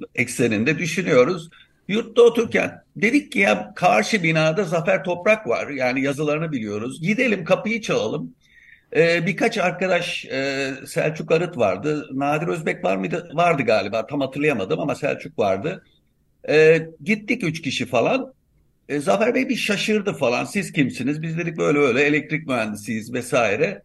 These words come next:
Çok hoşuna gitti. Zafer Bey böyle analitik düşüncesi güçlü öğrencilere meraklıydı biraz.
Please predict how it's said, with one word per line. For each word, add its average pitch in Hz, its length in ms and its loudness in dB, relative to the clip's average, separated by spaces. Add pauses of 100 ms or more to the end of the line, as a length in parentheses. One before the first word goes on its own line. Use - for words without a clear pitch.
(120)
Çok 226 220 0
hoşuna 104 320 -4
gitti. 147 380 -8
Zafer 151 440 0
Bey 156 140 -2
böyle 151 140 2
analitik 151 500 -4
düşüncesi 139 1080 -6
güçlü 135 500 -4 (460)
öğrencilere 139 600 2
meraklıydı 131 680 2
biraz. 92 380 -4